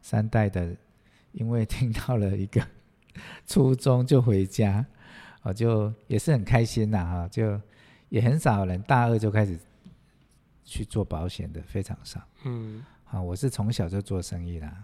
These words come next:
Speaker 1: 只是说很小很小，因为家里困苦嘛，
Speaker 2: 嗯。
Speaker 1: 就要出去外面做生意，雅琪啊，
Speaker 2: 嗯。
Speaker 1: 就要去做。其实听一听蛮有同感的，因为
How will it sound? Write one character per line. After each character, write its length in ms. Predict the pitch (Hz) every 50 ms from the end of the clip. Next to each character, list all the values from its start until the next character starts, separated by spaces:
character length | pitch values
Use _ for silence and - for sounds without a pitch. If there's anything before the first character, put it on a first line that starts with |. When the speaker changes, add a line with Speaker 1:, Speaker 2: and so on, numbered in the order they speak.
| - _ _
Speaker 1:
只 100 | - 98
是 80 | 95
说 420 | 92 - 101 95 92 95 95 101 110 -
很 160 | - - 98 98
小 140 | - 95
很 100 | 87 85
小， 160 | 92 95 95 90
因 120 | 92 104
为 80 | 107 98
家 180 | - 104 104
里 80 | 98 85
困 240 | - - - 92 85
苦 240 | - - - - _ _
嘛， 60 | - _ _ _ _ _ - -
Speaker 2:
嗯。 180 | 120 117 151 180
Speaker 1:
就 140 | - - 101
要 140 | 98 101 98
出 140 | - - 98
去 240 | 98 101 101 95 107
外 120 | - - 95
面 240 | 98 98 95 90 90
做 180 | - 92 90
生 220 | 87 - 98 92 92
意， 100 | 95 92 -
雅 140 | 90 87 85
琪 280 | - - - 104 101 104
啊， 200 | 110 107 98 104 - _ _ _ _ _ _
Speaker 2:
嗯。 260 | - 143 120 107 104
Speaker 1:
就 140 | 120 131 117
要 40 | 107
去 140 | 98 104 95
做。 320 | - - 104 98 92 95 - _ _ _ _ _ _ _
其 300 | _ - 143 143 127 117
实 40 | 113 - _ _ _ _ _
听 140 | - - 135
一 60 | 143
听 200 | 135 139 139 139
蛮 160 | 135 117 107 120
有 120 | 117 101
同 240 | - - 90 87 95
感 240 | - 90 85 80 80
的， 120 | 80 87 101 _ _ _ _ _ _ _ _ _ _ _ _ -
因 160 | 143 139 160
为 400 | 165 160 151 147 139 131 127